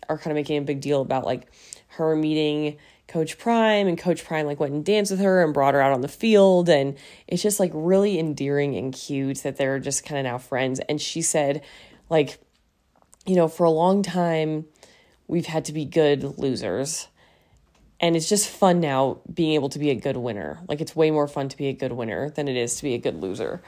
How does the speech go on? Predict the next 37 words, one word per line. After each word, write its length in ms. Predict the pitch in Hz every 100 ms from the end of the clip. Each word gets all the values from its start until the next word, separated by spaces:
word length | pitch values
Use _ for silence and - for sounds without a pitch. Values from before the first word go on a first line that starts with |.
| - - - - -
And 180 | 165 185
I 80 | 247
feel 280 | 247 196 143
that, 380 | 120 120 - -
Peggy. 460 | 156 139 131 135 - -
I 60 |
really 260 | 147 143 127
do. 340 | 120 95 151 -
I'm, 360 | 139 139 131 131 _ _ _
it's 260 | 165 - - _ _ - _ _
way 340 | 156 160 165
more 240 | 165 139 147
fun 380 | 139 113 131 143 _ _
to 100 | -
be 240 | 156 143
a 80 | 110
good 180 | 139 135
winner. 380 | 147 160 190 196
And 180 | 165 165
it's 140 | 156
just 200 | 160 -
so 200 | 175 170
fun 240 | 165 175
that 120 | 165 151
we 160 | 156
are 360 | 147 151 147 151 - - - _ _ _ _ _ _ _ _ _ -
now 800 | 175 160 151 156 151 151 147 - - _ _ _ _ _ _ - - - -
looking 480 | 180 180 170 175 160
like 160 | 156
we're 80 | 165
gonna 140 | 156
have 100 | 151
a 80 | 143
promising 480 | 135 139 127 - 127
season. 480 | 156 131 104 73 160 - - _ _
Now, 380 | 165 147 151 151
uh, 380 | 147 143 127